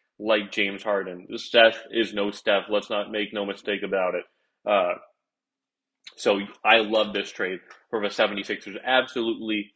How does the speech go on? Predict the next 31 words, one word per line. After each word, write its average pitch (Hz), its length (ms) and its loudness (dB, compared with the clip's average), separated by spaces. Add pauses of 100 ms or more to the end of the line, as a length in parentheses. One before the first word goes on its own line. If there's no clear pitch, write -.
(120)
love 104 420 4
it. 107 140 -2
To 113 80 -10
me, 107 260 -2
this 120 400 4 (480)
puts - 400 0 (220)
them 110 320 2
right 110 340 2
there 92 300 -2 (340)
with 107 260 0
the 104 80 -4
Milwaukee 95 640 0
Bucks. - 420 -6 (1500)
Now 110 240 6
the 117 120 4
Brooklyn 110 320 -2
Nets. 95 280 -2 (140)
They're 175 140 6
on 220 60 4
a 196 60 2
ten-game 180 400 -4
losing 139 320 -6
streak, 95 240 -10 (640)
uh, 101 300 -2 (140)
just 113 180 -4
so 117 80 -4
you 107 160 -6
know. 104 220 -4 (560)
Ten-game 160 440 -4
losing 127 360 -6
streak, 120 320 -4